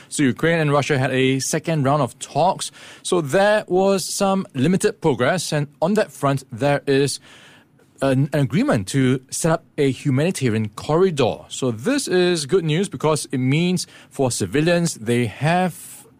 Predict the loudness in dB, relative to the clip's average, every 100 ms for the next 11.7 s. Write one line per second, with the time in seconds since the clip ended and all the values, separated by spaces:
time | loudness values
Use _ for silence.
0 | _ -4 0 -2 0 0 0 0 -6 -20
1 | -4 0 2 2 2 2 0 0 0 0
2 | 0 0 -2 0 0 -2 -2 -4 -2 -2
3 | -2 -6 -8 -2 -2 -4 -4 -4 0 0
4 | 0 -2 0 0 2 0 -2 -4 -2 -2
5 | -2 -4 -4 -6 -2 2 4 2 2 -2
6 | -10 -20 -6 -4 -2 -2 -2 -6 -2 0
7 | 0 0 0 0 0 0 -2 -4 -2 -2
8 | 0 2 2 0 0 0 -2 -4 -2 -2
9 | -4 -4 -4 -2 -2 -4 -2 -2 -2 -2
10 | -2 -2 -2 0 2 0 -2 -4 -4 -8
11 | -6 -4 0 0 0 -4 -10